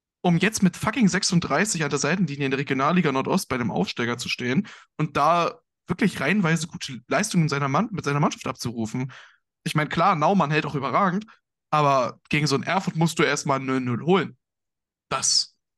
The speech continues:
ist schon stark, finde ich. Gerade mit so einer, also ich meine, äh,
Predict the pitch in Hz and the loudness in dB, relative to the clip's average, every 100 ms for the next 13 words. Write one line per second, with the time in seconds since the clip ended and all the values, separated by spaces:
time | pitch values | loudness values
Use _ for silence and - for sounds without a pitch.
0 | _ _ - 151 - 131 123 151 147 - | _ _ -4 -2 0 0 0 0 0 -2
1 | 131 135 127 - - - - - 151 151 | -10 -8 -10 -12 -20 -20 -14 -2 0 0
2 | 143 143 160 151 139 135 135 _ _ - | -2 0 2 4 2 0 -4 _ _ -6
3 | 135 131 156 147 123 131 - | -4 0 0 0 -2 -6 -8